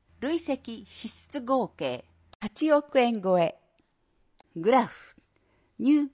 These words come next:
グリンピア津南への支出歳入状況。グラフの説明。歳入。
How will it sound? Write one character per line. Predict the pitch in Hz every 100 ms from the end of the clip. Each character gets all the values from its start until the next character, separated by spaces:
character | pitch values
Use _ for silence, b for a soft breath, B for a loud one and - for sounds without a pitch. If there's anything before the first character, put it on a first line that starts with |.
| _
グ | 220
リ | 285
ン | 320
ピ | - 277
ア | 285
津 | - 262
南 | 269 202
へ | 139
の | 139 135 147 - _ _ _
支 | - 233
出 | - - 294 285 - _ _
歳 | - - 311 311
入 | 285 269
状 | 190 220 185
況。 | - - 117 117 _ _ _ _ _ _ _ _ _ _ _ _ -
グ | 214
ラ | 339
フ | 311 208
の | 170
説 | 170 170 - 165
明。 | 160 143 - _ _ _ _ _ _ _ _ _ _ _ _
歳 | - 269 294 262
入。 | 233 202 185